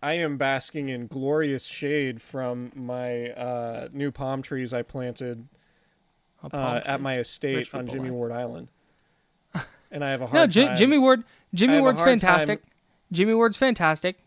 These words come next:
Speaker 2: Jaquiski <laughs> Tartt is a good player. And then after that, it's a lot of question marks.
Speaker 1: Yeah, it's the, they have the, the least amount of depth there, I think.
Speaker 2: They're, they're shallowest, they're least deep. Par-,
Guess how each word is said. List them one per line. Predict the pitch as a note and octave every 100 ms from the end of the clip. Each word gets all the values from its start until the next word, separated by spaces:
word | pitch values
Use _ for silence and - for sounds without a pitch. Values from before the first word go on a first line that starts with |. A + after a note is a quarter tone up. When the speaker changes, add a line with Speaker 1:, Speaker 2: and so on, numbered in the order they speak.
| _
Speaker 2:
Jaquiski | F3 E3+ - F#3 - G#3
<laughs> |
Tartt | F3 F#3+ -
is | G#3+ G3 F3 -
a | G#3
good | F#3+ F#3
player. | D#3+ D3+ D3 D#3+ _ _ _ -
And | F3+
then | F3+ F3
after | E3+ G3+ A3
that, | G3+ G#3 F#3+ -
it's | F3+ G#3
a |
lot | F#3 D3 D3
of | F#3
question | - A#3 - G3
marks. | C#3 B2 - - -
Speaker 1:
Yeah, | D3+ - -
it's | F3 E3+ -
the, | - E3
they | D#3 E3
have | F3 D#3+
the, | D3+ C#3 B2
the | C#3+
least | C3+ C3+ B2+
amount | C3 A#2+ A#2
of | A2
depth | - - - _
there, | - -
I |
think. | - - _ _ _ _ _
Speaker 2:
They're, | E3+ F#3 F#3
they're | F#3 F#3
shallowest, | E3+ - A3 A3+ A3 A3 G#3 - - G#3+
they're | F3 E3+
least | E3+ G3 - - -
deep. | F3 E3 - _ _ _ _ _ _ _ _
Par-, | - E3+